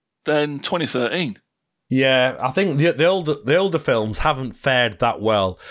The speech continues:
Speaker 2: especially on the Blu-ray, Blu-ray releases and stuff. You can see the effects are shoddy, but take them in the time that they were done, in the spirit that they were made, and
Speaker 1: Yeah.
Speaker 2: this is what, what Beer and Pretzels films,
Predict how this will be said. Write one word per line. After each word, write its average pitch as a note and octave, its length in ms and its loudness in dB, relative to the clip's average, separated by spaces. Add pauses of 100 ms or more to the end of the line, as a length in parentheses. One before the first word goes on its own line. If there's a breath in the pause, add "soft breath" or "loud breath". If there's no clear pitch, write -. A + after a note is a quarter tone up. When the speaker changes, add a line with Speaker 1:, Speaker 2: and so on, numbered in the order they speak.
(180 loud breath)
Speaker 2:
especially D#3 420 0
on C#3 80 2
the A#2+ 80 0
Blu-ray, A#2 360 2 (140)
Blu-ray A2 400 2
releases G#2 540 0
and F2+ 80 -4
stuff. - 300 -6
You A#2 80 -2
can A2+ 220 -2
see B2 560 0
the G2+ 180 -2
effects - 420 -2
are F#2+ 120 -2
shoddy, F2 500 -2 (600 loud breath)
but - 380 -2 (360)
take D#3 340 -2
them E3 200 -2 (320)
in B2 180 0
the A2+ 100 0
time C#3 340 2
that C3 140 0
they A2+ 80 0
were G#2+ 120 2
done, G2+ 440 -2 (100)
in A2 140 0
the G#2 80 0
spirit D3+ 440 0
that G#2 160 -8
they F#2+ 60 -12
were G2 180 -2
made, G2+ 500 0 (280 loud breath)
and G#2 340 -2 (120)
Speaker 1:
Yeah. A2+ 360 0
Speaker 2:
this A3 220 0
is D#3 140 -4
what, F3 260 -4
what G3 240 -2 (200)
Beer A#3 200 2
and E3 100 -2
Pretzels - 440 -4
films, F2 480 -4